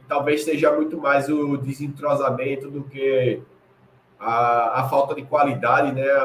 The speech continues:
Ou esquemas táticos que se justifiquem. O Santinha fo-, chegou mais vezes lá na frente, né? O falecido.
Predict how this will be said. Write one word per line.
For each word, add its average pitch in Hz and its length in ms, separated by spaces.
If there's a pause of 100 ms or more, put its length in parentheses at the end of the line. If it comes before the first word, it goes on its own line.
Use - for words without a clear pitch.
(100)
Ou 143 140
esquemas 135 520
táticos 123 840
que 139 120
se 131 220
justifiquem. 127 920 (520)
O 190 100
Santinha 170 560
fo-, 170 220
chegou 165 380
mais 160 220
vezes 139 420
lá 139 140
na 143 140
frente, 131 440
né? 156 200
O 147 80
falecido. 135 800